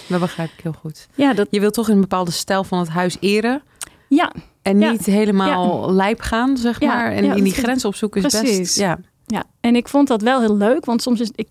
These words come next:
Speaker 2: je, je hebt ook af en toe grenzen nodig
Speaker 1: Mhm.
Speaker 2: om echt creatief te worden.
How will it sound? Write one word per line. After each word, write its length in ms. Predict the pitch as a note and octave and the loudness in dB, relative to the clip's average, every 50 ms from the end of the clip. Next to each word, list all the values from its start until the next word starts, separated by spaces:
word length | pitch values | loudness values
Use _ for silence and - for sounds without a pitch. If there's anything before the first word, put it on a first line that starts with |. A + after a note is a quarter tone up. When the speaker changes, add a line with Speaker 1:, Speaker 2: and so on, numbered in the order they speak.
| - | -12
Speaker 2:
je, 240 | _ - A3 G#3+ - | _ -4 -4 -4 -4
je 140 | - - A3 | -4 -4 -2
hebt 200 | G3+ C4 - - | -2 -2 0 0
ook 160 | G#3+ G3+ - - | -2 -2 -2 -4
af 100 | - - | -6 -4
en 60 | A#3+ | -4
toe 100 | A3+ G#3 | -2 -4
grenzen 400 | - - A#3 B3+ C4+ B3 A#3+ G#3+ | -2 0 2 2 2 4 4 4
nodig 680 | G3+ G3+ G3+ G#3+ C#4 C#4+ F#4+ A#4+ C#5+ D#5 - - - - | 4 4 4 2 2 0 0 -2 -4 -4 -8 -12 -8 -4
Speaker 1:
Mhm. 360 | F#3+ F#3+ F3+ F3 E3+ E3 E3 F3+ | -2 0 0 0 0 -2 -2 -2
Speaker 2:
om 120 | A3 C4 - | -2 -4 -2
echt 200 | - A#3+ A#3 - | -2 -4 -4 -2
creatief 480 | - - A3+ A3+ G3 F#3+ - D4 C#4+ - | -2 0 0 0 0 0 0 -2 -2 -2
te 120 | - C4+ | -2 -2
worden. 440 | C4 C4+ C4 C4 B3+ B3+ C4 C#4 D#4+ | 0 0 0 0 0 0 0 0 -2